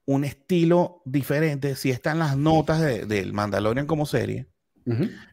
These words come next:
Speaker 1: pero revisítalo y vas, y te vas a dar cuenta que, mm, que el sonido está como una capita más abajo de la que pudiese estar. O sea, como protagonista, nada.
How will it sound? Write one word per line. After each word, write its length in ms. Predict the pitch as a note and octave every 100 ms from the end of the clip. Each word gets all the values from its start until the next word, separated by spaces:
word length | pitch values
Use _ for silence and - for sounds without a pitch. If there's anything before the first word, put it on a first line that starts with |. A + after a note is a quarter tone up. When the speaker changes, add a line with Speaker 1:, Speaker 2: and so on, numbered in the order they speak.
| -
Speaker 1:
pero 220 | C3 B2
revisítalo 680 | A#2+ A#2 A2 F#3+ C3+ A2 G#2+
y 100 | B2
vas, 200 | A#2 A#2+ B2+
y 60 |
te 80 | A#2+
vas 100 | A2+
a 40 | C#3+
dar 140 | D3+
cuenta 320 | F3 B2+ G#2
que, 340 | - C3+ A#2+ A#2
mm, 220 | A2+ G#2 _ _ _ _ _ -
que 340 | B2+ A#2+ A2+
el 80 | A#2+
sonido 340 | - D3+ F#3
está 200 | B2 F#3 E3+
como 540 | C3 B2 A#2 G#2 - _ _ -
una 240 | C3 D#3+
capita 480 | D#3 B2+ C#3+ C3+ D#3+
más 180 | E3 E3
abajo 380 | D#3+ D#3 D#3
de 80 | D#3
la 80 | C#3
que 100 | A#2+
pudiese 340 | G#2 G#2+ G2+ -
estar. 280 | - - - - - _ - -
O 20 |
sea, 140 | B2+
como 220 | C#3+ C3+
protagonista, 800 | C3 C3+ C3+ A#2+ C3 E3+ - F#3+ -
nada. 500 | A#2 G#2 F2 -